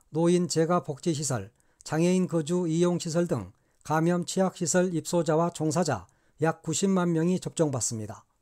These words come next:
또 의원과 약국 등에 근무하는 의료인과 약사 등 약 삼십팔만 명도 이 분기부터 접종을 받을 수 있습니다. 하반기부터는 모든 국민을 대상으로 예방접종이 시행됩니다.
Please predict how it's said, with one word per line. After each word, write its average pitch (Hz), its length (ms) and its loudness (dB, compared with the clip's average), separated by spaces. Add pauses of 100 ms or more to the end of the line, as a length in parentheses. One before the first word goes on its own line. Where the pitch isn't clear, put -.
(600)
또 170 200 4
의원과 175 440 2
약국 156 340 -2
등에 185 220 2
근무하는 170 520 0
의료인과 170 600 0 (100)
약사 151 320 -2
등 170 380 0
약 165 200 -2
삼십팔만 190 840 -2
명도 170 420 0 (400)
이 180 140 4
분기부터 165 600 0
접종을 175 480 0
받을 151 240 -2
수 139 140 -6
있습니다. 110 420 -8 (720)
하반기부터는 170 880 2
모든 180 340 2
국민을 170 380 2
대상으로 160 600 2
예방접종이 170 880 0
시행됩니다. 131 600 -4